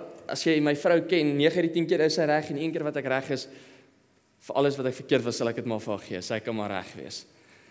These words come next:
Ek speel sommer maar net. Dis elkeen van ons moet kyk na die woorde binne 'n kontrak. In my navorsing wat so klein bietjie gekyk het na verskillende kontrakte, het ek gesien daar's 'n lewenslange kontrak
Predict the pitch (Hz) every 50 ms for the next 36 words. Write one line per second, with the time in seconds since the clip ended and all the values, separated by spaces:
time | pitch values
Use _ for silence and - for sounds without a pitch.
0 | - _ _ _ _ _ _ _ _ _ _ _ _ - - - - - - -
1 | - 147 131 143 135 - 147 131 123 139 127 117 120 - - 120 - - - -
2 | - - - _ _ - - - - - - - - - - _ _ _ - _
3 | _ - - - - - 208 220 220 214 226 208 - 190 185 170 151 160 165 165
4 | 156 - - - - - - - - - _ _ _ _ _ _ _ - _ _
5 | 131 127 - - - - 185 185 - 160 143 135 113 104 113 120 127 127 123 131
6 | 127 113 107 110 110 107 107 107 107 - 104 98 - - - - 78 78 - -
7 | - _ _ _ _ _ _ _ - - _ _ _ _ _ _ _ _ _ -
8 | 165 160 143 131 139 156 170 160 170 160 - 165 151 147 143 - - - 156 151
9 | 147 151 147 - - - 147 147 160 151 143 135 123 117 117 113 - 139 - -
10 | 170 156 147 135 131 127 - 156 160 165 160 139 120 110 104 - - 107 107 -
11 | - 120 - - 123 - - 156 151 147 143 147 - - - - - - - -
12 | - - _ _ 143 135 151 147 175 156 131 120 120 143 175 180 214 208 185 -
13 | - 131 123 127 131 139 143 143 143 - 143 135 127 117 110 104 85 80 - -
14 | -